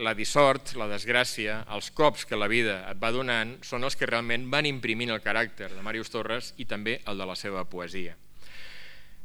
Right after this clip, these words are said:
El poema es diu Presència, però precisament perquè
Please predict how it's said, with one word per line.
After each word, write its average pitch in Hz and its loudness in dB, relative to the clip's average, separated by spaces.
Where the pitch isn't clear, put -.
El 135 0
poema 165 8
es 160 6
diu 175 8
Presència, 143 4
però 139 0
precisament 127 -2
perquè 120 0